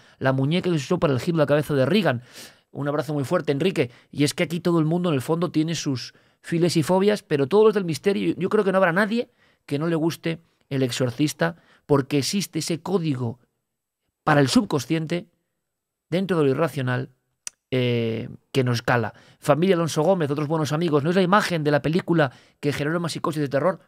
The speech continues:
Pues sí, generó psicosis de terror, generó muertes, generó crímenes, que no vamos a entrar en ello, crímenes múltiples incluso en Alemania,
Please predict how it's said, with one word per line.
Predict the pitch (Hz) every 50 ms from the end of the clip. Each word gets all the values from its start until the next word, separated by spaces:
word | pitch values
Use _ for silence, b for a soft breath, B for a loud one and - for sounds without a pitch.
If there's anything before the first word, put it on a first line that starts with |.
| _ _
Pues | - 117 107 -
sí, | - 135 120 - _ _ _ _ _ _ _
generó | - - 120 113 113 127 127
psicosis | - 127 123 127 117 113
de | 107
terror, | 135 131 151 175 165
generó | 165 - 123 120 123 117
muertes, | 123 143 151 147 - 147 143 127 b b b b
generó | - - 156 143 139 151 156 139
crímenes, | - 165 185 180 165 160 156 151 147 -
que | - 131
no | 135
vamos | 139 123 131
a |
entrar | 131 120 143 131 131
en | 135 147
ello, | 160 156 160 156 151 B B B B _
crímenes | - - 196 202 185 180 160 147 127 127
múltiples | 143 160 165 131 - 135 - 131 120 -
incluso | 120 117 143 131 - 127
en | 123
Alemania, | 120 127 135 165 170 170 165 170 165